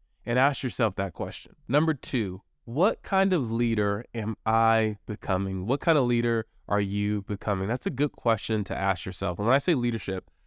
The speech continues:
I mean, are you being a good steward of the people,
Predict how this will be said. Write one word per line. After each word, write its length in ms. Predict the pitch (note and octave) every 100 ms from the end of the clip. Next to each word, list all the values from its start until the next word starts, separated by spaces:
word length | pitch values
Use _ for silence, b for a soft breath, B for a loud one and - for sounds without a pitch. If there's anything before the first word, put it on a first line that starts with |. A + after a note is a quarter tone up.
| _ -
I 100 | B2
mean, 380 | B2 B2 A#2 -
are 180 | A2+
you 280 | A2+ G#2+ C3
being 180 | C#3+ E3+
a 80 | C#3
good 220 | A#2+ C#3
steward 420 | - C3 A2 G#2
of 80 | G2
the 80 | G2
people, 580 | - E3 D#3+ F3+ F3+